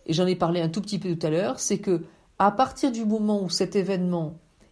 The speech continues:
est lié à une personne et que les problèmes se répètent,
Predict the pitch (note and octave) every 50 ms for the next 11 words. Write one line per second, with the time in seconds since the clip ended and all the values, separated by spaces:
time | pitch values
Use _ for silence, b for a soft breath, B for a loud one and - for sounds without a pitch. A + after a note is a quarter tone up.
0 | b _ - G3 G3+ F#3+ G#3 G3 G3+ A#3+ A#3+ A3 G3 F3+ F3 F3 G#3 G#3 G#3 G#3
1 | - - - G#3+ G3+ F#3 F3+ E3+ E3+ - G3 F3 E3+ - G3 F3+ F3 B B B
2 | B B - F#3+ G#3+ G#3+ G#3+ - A3 F#3 E3 G3+ A3+ A#3+ B3 B3 - - G#3 F3
3 | F3 E3+ E3 - D3+ A#2+ - - - - - - -